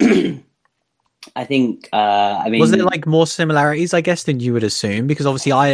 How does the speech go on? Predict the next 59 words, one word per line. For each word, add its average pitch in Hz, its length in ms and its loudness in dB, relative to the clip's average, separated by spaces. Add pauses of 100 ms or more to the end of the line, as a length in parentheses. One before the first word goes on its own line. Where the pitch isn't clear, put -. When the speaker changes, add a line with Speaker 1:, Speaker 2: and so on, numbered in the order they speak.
(140)
Speaker 2:
I 139 40 0
literally 139 460 0
know, 104 280 0
like, 98 180 0
the 98 380 0 (180)
Speaker 1:
<laughs> - 180 -20
Speaker 2:
one-line 110 640 0
synopsis 101 640 -6
of, 87 240 -10
of 87 140 -10
the 90 100 -8
story 76 500 -12 (120)
of, 95 120 -8
like, 90 280 -6
there's 104 200 -2
a 107 60 0
witch, 131 400 -2
they 110 120 -2
find 123 220 -2
her 120 60 0
in 117 40 -2
the 113 60 -2
woods, 107 300 -2
she's 107 240 -6
fattening 110 420 -4
up 98 80 -8
the 101 80 -8
kids 98 260 -6
to 98 80 -10
try 95 140 -4
and 90 100 -6
eat 82 160 -12
'em. 90 260 -14
Like, 90 180 -6
that's - 140 -6
pretty 220 120 2
Speaker 1:
Yeah, 240 120 4
I - 20 4
Speaker 2:
much 190 140 0
Speaker 1:
mean, 175 80 -4
Speaker 2:
all 180 60 -4
I 175 40 -6
Speaker 1:
that, - 80 -10
Speaker 2:
know. - 60 -8
Speaker 1:
I 147 40 -10
mean, 185 140 -6
that's 175 160 -8
basically 113 420 -6
it, 151 120 -4
isn't 117 120 -14
it? 95 180 -12
And 113 140 -6
that's, 110 100 -2
Speaker 2:
Yeah. 87 200 -4
Speaker 1:
that's, - 180 -6
that's - 220 -6
what 110 160 0
this 104 160 -10
film 101 540 -4